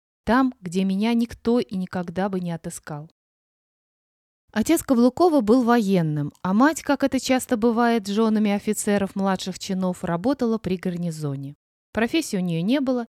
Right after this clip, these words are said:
и каждый раз, когда семья переезжала из-за службы мужа,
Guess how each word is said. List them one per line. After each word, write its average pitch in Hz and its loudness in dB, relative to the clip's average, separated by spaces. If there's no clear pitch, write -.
и 214 -12
каждый 254 0
раз, 294 -2
когда 196 -2
семья 208 -2
переезжала 202 0
из-за 175 -2
службы 175 -6
мужа, 254 -2